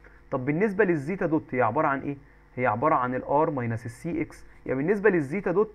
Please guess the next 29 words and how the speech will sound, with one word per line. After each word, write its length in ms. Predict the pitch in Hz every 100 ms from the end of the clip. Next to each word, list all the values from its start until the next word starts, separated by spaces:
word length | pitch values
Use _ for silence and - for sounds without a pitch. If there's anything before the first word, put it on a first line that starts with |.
| - -
هي 100 | 139
مش 220 | 143 147
مضروبه 380 | 135 165 196 196
في 120 | -
حاجه 360 | 165 170 214 208 - -
في 60 | 143
الزيتا، 380 | 120 160 -
فعشان 340 | - 104 113 123
الزيتا 260 | 113 143
برضو 220 | 143 147 143
هنا 160 | 156
بزيرو، 280 | 156 165 127 - - 131
لكن 220 | 123 160
مضروبه 300 | 143 180 208
في 100 | 180
الاكس 460 | - 202 - - - -
مضروبه 320 | 127 147 165
هنا 80 | 135
هو 60 | 139
بماينس 360 | 127 135 151 -
سي، 180 | 208 160 - -
يبقى 120 | 127
دي 100 | 131
تتكتب 320 | 147 - 151 135
ماينس 480 | 131 143 120 -
سي 200 | 143 160 175 -
وهنا 200 | 117 117
زيرو. 260 | 147 196 156 - - _ - - - - -
طيب 180 | 113